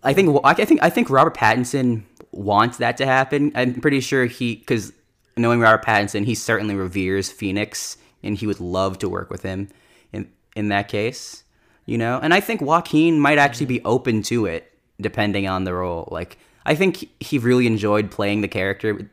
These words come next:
Speaker 1: more than he expected, you know? So it's like, okay, maybe.
Speaker 2: Yeah, I agree.
Speaker 1: Maybe, but I'm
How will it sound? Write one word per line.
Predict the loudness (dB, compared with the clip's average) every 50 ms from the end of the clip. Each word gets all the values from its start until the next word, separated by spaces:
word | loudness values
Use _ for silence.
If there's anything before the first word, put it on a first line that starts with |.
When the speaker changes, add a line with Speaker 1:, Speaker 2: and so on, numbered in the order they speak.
| -10
Speaker 1:
more | -6 -4 -4 -2 -2
than | -2 -2
he | -2
expected, | -4 -6 -8 -8 -8 -8 -6 -4 -6 -6 -6 _ _ _ _ _ _ _ _ _ _ _ -20 _ _ -20 -20 _ _ _
you | -4 0
know? | 0 2 2 0
So | -2 0 0 0
it's | 0 0 0
like, | -2 -2 -2 0 -2
okay, | -4 -2 0 0 0 0 -2 -2
maybe. | -2 -2 -2 -2 -2 -4 -4 -6
Speaker 2:
Yeah, | -8 -8 -6 -6
I | -6
agree. | -6 -6 -8 -10 -10 -10 -8 -4
Speaker 1:
Maybe, | 0 0 2 2 2 0 -2
but | -2 0 2 2
I'm | 2 2 2 0 -2 -6